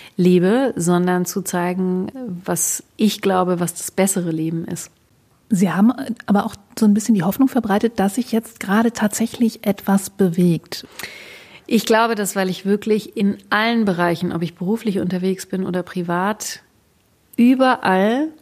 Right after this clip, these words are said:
Speaker 1: auf das Thema angesprochen werde,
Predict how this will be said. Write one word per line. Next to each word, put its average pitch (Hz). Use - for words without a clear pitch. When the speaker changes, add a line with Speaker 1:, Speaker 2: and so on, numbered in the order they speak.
Speaker 1:
auf -
das -
Thema 175
angesprochen 214
werde, 202